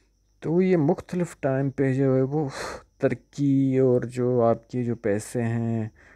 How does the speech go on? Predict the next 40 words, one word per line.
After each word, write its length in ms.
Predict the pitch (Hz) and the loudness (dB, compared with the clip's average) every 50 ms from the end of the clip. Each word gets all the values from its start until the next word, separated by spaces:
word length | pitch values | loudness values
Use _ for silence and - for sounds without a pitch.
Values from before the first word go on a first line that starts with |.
| _ _ - | _ _ -14
یعنی 320 | 123 117 120 120 117 120 | -6 -2 0 0 0 0
کہ 100 | 113 120 | 0 -2
پیسے 380 | 110 - 120 113 107 - 131 123 | -2 -2 -2 -2 -2 -2 -2 -2
بھی 120 | 117 120 | 0 0
بینک 300 | 110 117 113 113 110 113 | 0 0 0 0 -2 -2
بیلنس 320 | 123 120 113 113 110 - - | 0 0 0 0 -2 0 0
آپ 200 | 107 104 - 117 | 0 0 0 -2
نے 80 | 117 | -4
اکٹھا 360 | 107 - 107 101 - 117 113 | -4 -4 -6 -6 -4 -4 -4
کیا 300 | 101 101 107 110 113 113 | -4 -4 -2 -2 0 0
لیکن 260 | 110 113 107 117 113 104 | 0 -2 -2 -4 -4 -4
ایسے 300 | 104 107 101 - - 120 | -4 -6 -6 -6 -6 -2
مراحل، 520 | 117 110 104 107 107 104 104 107 107 110 | -2 -2 0 0 0 -2 -2 -2 -4 -6
کوئی 200 | - - 113 107 | -8 -6 -8 -6
بیماری، 680 | 107 110 107 107 104 107 104 101 101 104 104 104 104 | -4 -2 -2 -2 0 0 0 0 0 -2 -2 -2 -4
کوئی 240 | 104 107 101 101 98 | -4 -4 -4 -4 -6
اس 160 | 101 - - | -8 -12 -14
طرح 200 | - - 110 110 | -10 -6 -4 -4
کی 120 | 101 104 98 | -4 -4 -6
چیزیں 360 | 107 110 107 101 104 110 107 | -6 -8 -8 -6 -4 -2 -2
ہو 160 | 104 104 104 | 0 0 -2
جائیں 400 | 101 104 101 101 104 104 101 101 | -2 -2 -2 -2 -2 -2 -2 -4
گی 260 | 101 107 107 107 104 | -4 -4 -4 -2 -2
اور 120 | 104 104 98 | -2 -2 -4
ساتھ 420 | 104 - - 101 92 92 - - | -6 -4 -2 -2 -2 -2 -4 -6
میں 160 | 107 104 101 | -6 -4 -4
یہاں 300 | 101 98 98 98 107 110 | -2 -2 -4 -4 -4 -4
پہ 160 | 98 - 101 | -4 -4 -6
کوئی 260 | 98 - 101 98 101 107 - _ - - - - - - _ _ _ _ _ | -4 -4 -4 -6 -6 -8 -12 _ -20 -20 -20 -20 -20 -20 _ _ _ _ _
آپ 260 | - 104 104 - - | -6 -6 -6 -6 -6
کے 120 | - - 104 | -8 -8 -8
ہاتھ 460 | 90 90 98 95 95 98 95 - - | -6 -2 0 2 2 2 2 0 -4
میں 200 | 104 107 107 104 | -4 -4 -2 -2
جو 160 | 95 98 98 | -4 -4 -4
ہے 80 | 95 98 | -2 -2
مقدمات 720 | 101 101 98 95 - - - 107 101 101 101 101 98 92 101 | -2 -4 -6 -8 -10 -12 -8 -6 -4 -2 -2 -2 -2 -2 -2
یا 140 | 98 95 | -4 -4
اس 100 | 92 - | -4 -6
طرح 240 | - - - - 104 | -8 -8 -6 -6 -6
کے 220 | 95 - - 95 | -4 -6 -8 -10